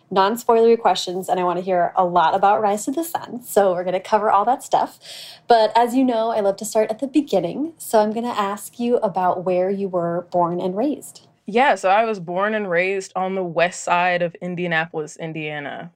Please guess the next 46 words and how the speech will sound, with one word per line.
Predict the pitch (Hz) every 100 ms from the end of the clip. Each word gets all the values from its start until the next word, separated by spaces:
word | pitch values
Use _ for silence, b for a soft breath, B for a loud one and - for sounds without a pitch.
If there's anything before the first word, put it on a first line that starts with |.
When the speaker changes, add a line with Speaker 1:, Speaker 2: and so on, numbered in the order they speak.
| _
Speaker 2:
And | 185 175 165 -
I | 196
specify | 208 - 294 320 294 277
that | 240
I | 208
was | 180
raised | 185 185
on | 190
the | 180
west | 160 165
side | 190 214 233 B B _
because | 214 226
there's | 226 220
a |
really | 202 185 202 202
specific | - 190 - 180 185 175
experience | 170 - 160 185 208 214
to | 208
growing | 208 220 226
up | 226 220
where | 220
I |
grew | 214 220 226
up, | 233 - b b b b
because | - 208
I'm, | 202 190 175 160 - _ -
I | 175
like | 214 214
to | 214
call | 190 196
it | 185
rural | 165 160 170 180 -
adjacent. | 151 151 160 175 220 220 -
We're, | 180 185
like, | 175 160 -
right | 156 180 214 220 -
on | 185 185 185 180
the | 175 165
edge | 165 175 165 156 - -
of | 156 151 147 139 _ _
the | 170 160 151 151 143
Indianapolis | 180 180 175 165 170 165
metropolitan | 156 175 175 143 151 147
area. | 147 143 - b b b -
And | 185 175
so | 185 165 156 151